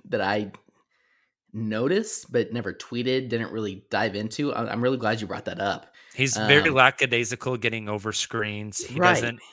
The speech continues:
Speaker 2: he
Speaker 1: And
Speaker 2: doesn't
Speaker 1: we saw some of that last
Speaker 2: If
Speaker 1: season
Speaker 2: Shai
Speaker 1: as
Speaker 2: would
Speaker 1: well.
Speaker 2: work as hard on defense as Lou does, I think Shai could be as good of a defender as Lou. Is that
Speaker 1: Yeah.
Speaker 2: a hot take?
Speaker 1: No, not at all.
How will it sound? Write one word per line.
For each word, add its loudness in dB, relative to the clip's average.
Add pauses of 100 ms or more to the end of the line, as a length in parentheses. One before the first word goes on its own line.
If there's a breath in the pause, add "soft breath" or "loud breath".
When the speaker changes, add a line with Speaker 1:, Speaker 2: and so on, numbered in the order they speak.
(180 loud breath)
Speaker 2:
he -6
Speaker 1:
And 2
Speaker 2:
doesn't 4
Speaker 1:
we 4
saw 4
some 2
of 0
that 2
last 2
Speaker 2:
If 6
Speaker 1:
season 2
Speaker 2:
Shai 8
Speaker 1:
as 4
Speaker 2:
would 6
Speaker 1:
well. 2
Speaker 2:
work 8
as 8
hard 4
on -2
defense -2
as -4
Lou -4
does, 2
I -2
think -2
Shai -2
could -12
be -4
as -4
good -4
of -4
a -6
defender -14
as -14
Lou. -14
Is -18 (960)
that 0
Speaker 1:
Yeah. 8
Speaker 2:
a 0
hot 2
take? -2 (200)
Speaker 1:
No, 4
not 6
at 2
all. 4